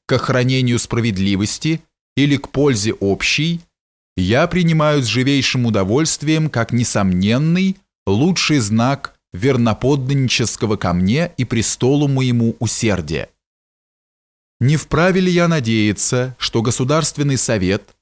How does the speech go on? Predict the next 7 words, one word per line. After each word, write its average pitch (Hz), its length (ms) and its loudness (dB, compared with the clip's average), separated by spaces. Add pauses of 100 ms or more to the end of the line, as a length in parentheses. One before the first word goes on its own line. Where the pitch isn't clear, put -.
составленный 123 800 0
из 98 120 -2
людей, 113 560 0 (240)
заслуживших 127 880 -2
моё 117 240 2
особенное 107 640 0
благоволение, 98 840 0